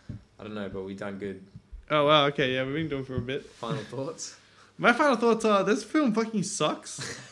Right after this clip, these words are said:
Speaker 2: <laughs>
Speaker 1: but I was hell happy to watch it. Like, I really, really enjoyed myself. Like, I think it was, I think I'm, yeah, I would definitely rate it.
Speaker 2: What was our rating system? Was it,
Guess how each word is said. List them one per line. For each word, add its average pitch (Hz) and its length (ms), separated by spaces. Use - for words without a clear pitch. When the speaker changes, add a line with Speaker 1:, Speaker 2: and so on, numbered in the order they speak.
Speaker 2:
<laughs> - 260
Speaker 1:
but 175 220
I 175 160
was 175 160
hell 165 240
happy 165 280
to 156 60
watch 143 260
it. 123 160
Like, 135 120
I 147 120
really, 151 420
really 139 320
enjoyed 131 300
myself. 127 380
Like, 135 120
I 139 60
think 143 120
it 143 60
was, 135 340
I 170 100
think 180 180
I'm, 143 240
yeah, 147 280
I 135 140
would 160 240
definitely 151 480
rate 135 220
it. 135 220
Speaker 2:
What 139 160
was 147 120
our 127 140
rating 127 300
system? 104 580
Was 107 180
it, 104 220